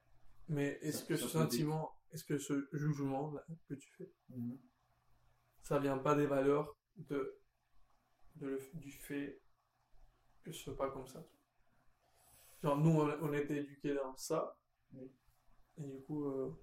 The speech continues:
Speaker 1: ouais, bien sûr. Si.
Speaker 2: Tu penses que
Speaker 1: Ça
Speaker 2: c'est, tu penses que ça, c'est forcément plus sain qu'on puisse voir, euh, qui étaient nos parents, euh ?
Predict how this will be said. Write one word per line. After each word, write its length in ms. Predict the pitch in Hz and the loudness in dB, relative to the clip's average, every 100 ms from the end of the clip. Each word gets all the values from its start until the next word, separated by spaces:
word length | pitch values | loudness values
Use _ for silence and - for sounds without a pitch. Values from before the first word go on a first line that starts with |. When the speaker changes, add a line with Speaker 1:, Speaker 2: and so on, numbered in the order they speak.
| - - | -18 -16
Speaker 1:
ouais, 100 | 131 - _ _ - | -16 -16 _ _ -16
bien 160 | 156 | -16
sûr. 180 | - 196 - _ _ _ _ - | -16 -18 -20 _ _ _ _ -20
Si. 260 | - - - - - _ - - - - - - - - - - - - - | -16 -16 -18 -20 -20 _ -20 -20 -20 -20 -20 -20 -18 -14 -12 -12 -18 -20 -8
Speaker 2:
Tu 100 | 143 | -2
penses 160 | 139 | -2
que 80 | 147 | -2
Speaker 1:
Ça 100 | 151 | -4
Speaker 2:
c'est, 120 | 120 - - _ - | -4 -10 -20 _ -18
tu 100 | - | -10
penses 180 | 143 - | -8 -8
que 100 | 131 | -6
ça, 240 | 120 117 - | -6 -6 -10
c'est 160 | 120 | -14
forcément 480 | - 139 135 139 135 | -12 -10 -6 -2 -4
plus 200 | - 139 | -4 -6
sain 320 | - 143 208 - - - - - - - - - - - - | -4 -6 -10 -14 -18 -16 -14 -12 -12 -12 -14 -18 -20 -20 -10
qu'on 120 | 123 | -8
puisse 260 | 113 123 113 | -6 -6 -4
voir, 300 | 120 127 127 | -2 0 0
euh, 140 | 120 120 | -2 -4
qui 140 | 131 | -2
étaient 160 | 127 131 | -2 0
nos 120 | 123 | -4
parents, 540 | 120 120 123 123 120 | -4 -6 -6 -4 -6
euh ? 60 | 113 | -8